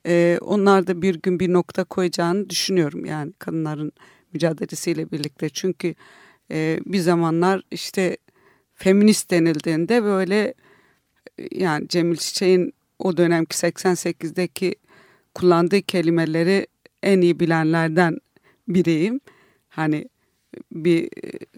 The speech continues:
kadın, e, işten atılmıştı hamile diye. Aynı zamanda o dönemki şey nasıl kaba, e, terimler kullandığını da biliyoruz.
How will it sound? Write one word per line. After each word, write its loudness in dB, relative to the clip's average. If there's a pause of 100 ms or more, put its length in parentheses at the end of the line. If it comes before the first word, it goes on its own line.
(160)
kadın, 0
e, -4 (1400)
işten 2
atılmıştı -2
hamile 0
diye. -4 (500)
Aynı 2
zamanda 0
o 0
dönemki -2
şey -2 (640)
nasıl 2
kaba, 0 (140)
e, -2 (100)
terimler 2
kullandığını -4
da -10
biliyoruz. -8